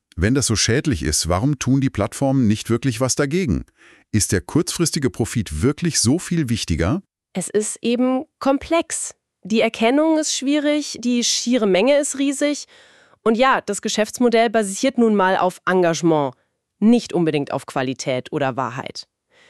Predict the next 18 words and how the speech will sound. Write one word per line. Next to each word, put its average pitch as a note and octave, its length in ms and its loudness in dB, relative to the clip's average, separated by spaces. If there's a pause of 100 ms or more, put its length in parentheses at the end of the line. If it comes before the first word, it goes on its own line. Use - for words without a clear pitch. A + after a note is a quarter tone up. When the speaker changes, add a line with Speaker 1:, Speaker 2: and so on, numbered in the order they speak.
(260)
Speaker 2:
Googles B3 380 2
Versuch, A#3+ 360 2
das A3 220 0
Problem G3+ 440 2
mit F#3+ 180 2
noch F3+ 260 4
mehr A#3 300 4
K G#3 160 0
I G3 240 -2
zu - 160 0
lösen, F3+ 420 2
also D3 220 0
diese D3+ 200 -2
K-I-Übersichten F#3+ 1000 0
oben G#3 400 4
bei D#3 100 2
den D#3+ 140 2
Suchergebnissen, D#3 760 0